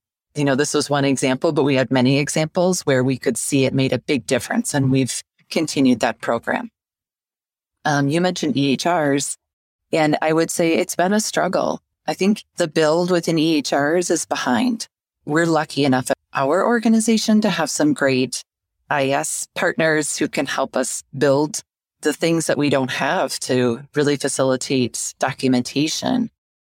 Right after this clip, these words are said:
about the technologies that people are coming in with. And that documentation really facilitates safe care because it helps us to communicate across the care team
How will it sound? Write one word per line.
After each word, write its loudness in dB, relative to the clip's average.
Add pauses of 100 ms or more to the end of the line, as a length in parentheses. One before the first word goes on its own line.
(180)
about -2
the -4
technologies 0
that 0
people 0
are 2
coming 2
in 4
with. 0 (520)
And 2
that 0
documentation 0
really 4
facilitates 0
safe -2
care 2
because -2
it -2
helps -4
us -2 (340)
to 0
communicate 0
across -4
the -4
care -2
team -2